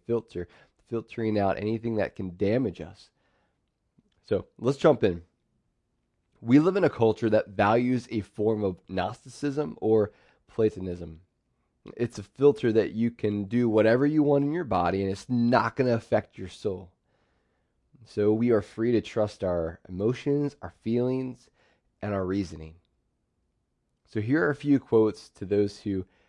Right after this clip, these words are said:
influence culture in America. This is Demi Lovato. She says, "I am proud to let you know that I identify as non-binary and will officially be changing my pronouns to they, them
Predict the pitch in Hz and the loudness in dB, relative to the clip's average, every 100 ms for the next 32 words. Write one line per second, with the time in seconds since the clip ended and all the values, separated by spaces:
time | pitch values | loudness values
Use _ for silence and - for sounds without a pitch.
0 | _ _ 120 123 - 120 110 104 - - | _ _ -2 -2 -2 0 0 -2 -8 -8
1 | 92 92 95 87 85 82 80 - 80 101 | -8 -8 -8 -6 -6 -6 -8 -14 -20 -20
2 | _ _ _ _ _ _ _ 110 123 107 | _ _ _ _ _ _ _ -8 -8 0
3 | 117 113 104 92 - - 98 _ _ _ | 2 4 2 0 -4 -6 -16 _ _ _
4 | _ _ _ _ _ _ 101 98 98 110 | _ _ _ _ _ _ -10 -2 0 0
5 | - - 117 139 147 143 139 120 101 98 | -2 2 6 6 4 0 0 0 2 4
6 | 95 90 95 104 120 107 90 90 - 95 | 4 4 2 -2 -2 -2 0 0 -4 -2
7 | 95 117 117 101 110 95 85 85 90 - | 0 2 2 0 0 0 -2 -2 -6 -14
8 | _ _ _ 101 104 98 - 127 - 135 | _ _ _ -6 -2 -2 -2 -6 -4 -4
9 | 127 110 104 113 117 113 101 92 - 127 | -2 -2 -4 -4 -4 -4 -4 -4 -4 -4
10 | 113 85 85 - _ - 92 98 101 113 | -2 -4 -6 -10 _ -6 -2 2 4 4
11 | 117 113 101 87 | 2 2 2 -2